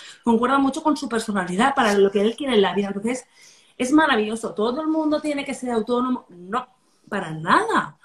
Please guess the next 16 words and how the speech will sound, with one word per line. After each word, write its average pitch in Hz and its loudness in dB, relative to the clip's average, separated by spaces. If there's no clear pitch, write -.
para 165 -8
nada. 214 -2
O 220 0
sea, 185 -6
eh, 196 0
trabajar 175 -2
en 254 2
banco, 202 0
eh, 180 -8
funcionario, 254 2
por - -18
supuesto, 208 -4
es 233 -4
un 240 2
trabajo 240 0
maravilloso, 202 -2